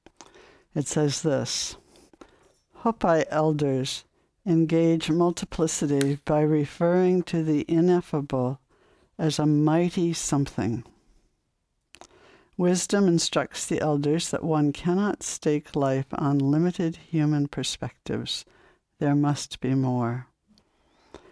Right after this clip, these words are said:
And so the elders inquire into the nature of ontology, social location, and the universe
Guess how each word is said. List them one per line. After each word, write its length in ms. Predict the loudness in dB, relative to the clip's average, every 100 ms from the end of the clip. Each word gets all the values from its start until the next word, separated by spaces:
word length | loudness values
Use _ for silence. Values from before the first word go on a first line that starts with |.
| _ -2
And 180 | 0 2
so 220 | 2 2
the 160 | 2
elders 560 | 2 2 2 2 0 0
inquire 580 | -2 -2 0 0 2 2
into 340 | 0 0 0
the 140 | 0 2
nature 600 | 2 2 0 -2 -2 0
of 160 | 0
ontology, 920 | 0 0 0 0 0 0 0 -2 -2
social 540 | -4 -4 -4 -2 -2 0
location, 800 | 0 -2 -4 -4 -2 -2 0 -2 -10 -20 -20 _
and 180 | 2 4
the 80 | 6
universe 800 | 6 4 4 0 -2 -2 -4